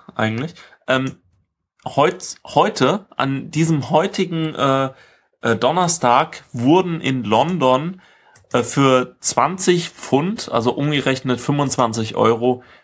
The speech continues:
äh, PlayStation viers in der Jubiläumsedition verhökert.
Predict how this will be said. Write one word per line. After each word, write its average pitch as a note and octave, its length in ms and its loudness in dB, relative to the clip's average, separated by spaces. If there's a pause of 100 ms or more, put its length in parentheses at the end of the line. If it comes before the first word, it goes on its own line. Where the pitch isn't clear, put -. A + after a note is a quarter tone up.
äh, A2+ 180 0
PlayStation C3+ 840 -2
viers D3 520 2
in C3+ 160 -2
der B2+ 460 2
Jubiläumsedition A2+ 1500 0 (360)
verhökert. A#2 840 0